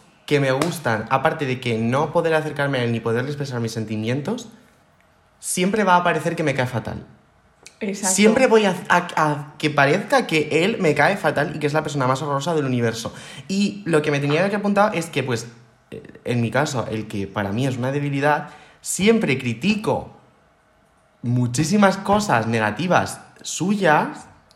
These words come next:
Speaker 1: Es que lo critico muchísimo, critico su comportamiento, su forma de ser, pero no sé qué coño me pasa que cuando estoy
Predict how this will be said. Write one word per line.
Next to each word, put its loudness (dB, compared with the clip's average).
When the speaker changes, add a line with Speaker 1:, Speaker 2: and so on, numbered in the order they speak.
Speaker 1:
Es -4
que 0
lo 4
critico 0
muchísimo, -2
critico -2
su -4
comportamiento, 0
su -8
forma 0
de 0
ser, -2
pero 4
no 2
sé 0
qué 0
coño 4
me 2
pasa 2
que -8
cuando 2
estoy -2